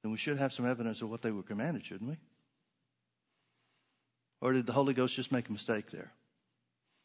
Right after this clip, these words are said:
Oops, forgot to tell you what they were commanded to do. Here it is. This is what disciples are supposed to do,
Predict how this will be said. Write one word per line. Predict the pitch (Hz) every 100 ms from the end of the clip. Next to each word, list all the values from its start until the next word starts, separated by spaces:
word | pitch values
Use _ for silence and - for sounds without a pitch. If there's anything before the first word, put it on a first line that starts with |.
| _ _ -
Oops, | 139 - - - - _ _ _
forgot | 110 127 131
to | -
tell | 131
you | 127
what | 120 117
they | 120
were | 120 113
commanded | 110 113 107 98
to |
do. | 95 - - _ _ _ _ _ _ _ _ _ _ _ _ _ _ _ _ _ _ _ _ _ _ _ _ _ _ _ _ _ _ _ _ _ _ _ _ _ _ _ _
Here | 110 117
it |
is. | 151 151 - - _ _ _ _ _ - - - - - _ _ _ _ - - _ _
This | - 151 160
is | 143
what | 147 127
disciples | 123 143 143 139 113
are | 113
supposed | - 120 -
to |
do, | 98 123 156